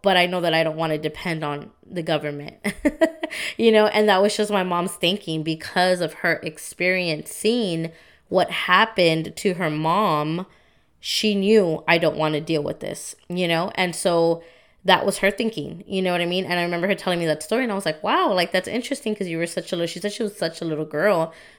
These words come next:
but, like, see that per-, that perception of, like, I mean, she perceived it as, like, "Okay, they mistreat you, they this." And while that may or may not be the case, right? 'Cause I've personally never ex-, like, dealt with that. Um, I don't, like,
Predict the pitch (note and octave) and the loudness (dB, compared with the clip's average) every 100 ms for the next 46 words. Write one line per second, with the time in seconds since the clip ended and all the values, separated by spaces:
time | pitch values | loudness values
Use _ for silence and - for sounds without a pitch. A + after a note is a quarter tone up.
0 | - F#3 E3+ E3 - - G#3+ E3 - F#3 | 0 2 4 2 -4 0 2 2 -2 -8
1 | - F#3 D#3 - _ - F#3+ F3 F#3+ A3+ | -2 0 0 -4 _ -6 -4 0 0 0
2 | - F3+ D#3 D#3 D#3+ - E3 D#3+ D#3 D3 | -2 -2 0 -2 -6 -4 -2 -2 -2 -4
3 | D3 - _ _ _ _ _ _ - C#3+ | -6 -14 _ _ _ _ _ _ -10 -4
4 | - G#3 G#3 - A3 A3 - A#3 A3 F#3+ | 2 4 4 2 0 -2 -2 -2 0 2
5 | D#3 D#3 D#3 D3+ D3+ E3 F3 E3 D#3+ D#3+ | 2 2 2 0 -2 -2 0 2 2 0
6 | D#3+ - - G#3 - F#3 E3+ D#3+ A3+ C4+ | -2 -4 -4 -4 -4 -6 -4 -2 -2 -2
7 | A3 G#3 G3 F#3+ F#3 F3+ G3 F#3 G3 F#3+ | -2 2 2 2 4 2 2 -2 -2 -2
8 | F#3 F3+ - F3 D#3 - F#3+ G3+ E3+ E3+ | -2 -4 -4 -4 -2 0 0 0 0 -2
9 | - E3 - D#3+ D#3+ D#3+ D#3+ E3+ D#3+ D3 | -2 -8 -2 -2 -2 -6 -4 -4 -2 -2
10 | D3 C#3 - - - D#3+ - - - - | -2 -4 -8 -10 -2 -2 -2 -14 -20 -2
11 | F3+ E3 G#3 B3+ D4 D4 - _ _ _ | 2 4 4 4 2 2 -10 _ _ _
12 | _ - F#3+ F3+ E3 - F#3+ G3 F3 G3+ | _ 2 4 6 4 2 4 4 4 4
13 | G3 - - - E3+ - - | 4 2 -6 0 0 0 -10